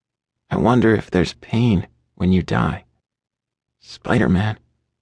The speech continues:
Batman, Superman, Iron Man. I love you, Colty. Do this for Mommy and I'll love you again, okay?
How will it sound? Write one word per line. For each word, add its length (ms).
Batman, 500
Superman, 800
Iron 380
Man. 280
I 160
love 300
you, 220
Colty. 640
Do 200
this 220
for 140
Mommy 380
and 100
I'll 180
love 280
you 160
again, 400
okay? 520